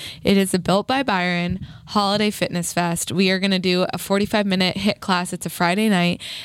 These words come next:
And then we are gonna have the hour and a half before the club opens to ourselves, where we can dance and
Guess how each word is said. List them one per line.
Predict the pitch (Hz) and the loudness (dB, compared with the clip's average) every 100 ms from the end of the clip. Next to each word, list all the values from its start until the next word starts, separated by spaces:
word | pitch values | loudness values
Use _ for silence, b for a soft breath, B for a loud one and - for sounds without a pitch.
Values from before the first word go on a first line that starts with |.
| B | B
And | 190 | 0
then | 185 196 | 2 2
we | 208 | 2
are | 214 | 2
gonna | 202 180 175 175 - _ 180 | 4 4 4 0 -2 _ -10
have | - 185 175 185 - - | 0 2 2 0 -4 -12
the | 185 175 190 185 180 175 _ _ _ _ 190 | -12 -2 2 2 2 -2 _ _ _ _ 0
hour | 196 202 214 | 2 4 2
and | 220 | 2
a | 190 | 2
half | 185 185 208 | 0 -2 0
before | 185 - 175 180 | -4 0 0 0
the | 190 | -2
club | - 180 175 | -2 -2 0
opens | - 170 185 214 214 | -2 0 0 -2 -4
to | - 185 | -2 0
ourselves, | 170 170 - 175 190 285 - B B B - | 0 -2 0 2 2 0 -2 B B B -2
where | 196 | 0
we | 185 185 | 0 -2
can | 180 170 | -4 -2
dance | 226 226 220 220 - | 2 2 2 0 -2
and | 175 170 165 | -2 -2 -4